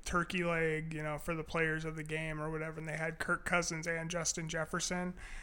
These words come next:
over there. And the, whatever the announcer was, was asking Kirk Cousins what he was gonna do this time after they saw him with all the chains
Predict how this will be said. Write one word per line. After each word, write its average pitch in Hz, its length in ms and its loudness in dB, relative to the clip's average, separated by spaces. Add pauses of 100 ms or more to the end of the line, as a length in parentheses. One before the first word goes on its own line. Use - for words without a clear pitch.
(140)
over 175 240 2
there. 180 280 6
And 170 140 0
the, 156 320 -2 (340)
whatever 175 420 6
the 170 180 2
announcer 165 480 2
was, 170 320 4
was 175 160 2
asking 165 400 4
Kirk - 260 4
Cousins 185 460 4
what 180 120 6
he 180 100 4
was 175 120 0
gonna 170 200 2
do 175 160 2
this 180 200 6
time 180 320 10
after 170 240 4
they 175 120 2
saw 175 300 8
him 175 100 6
with 160 120 0
all 175 140 6
the 170 100 0
chains 180 600 4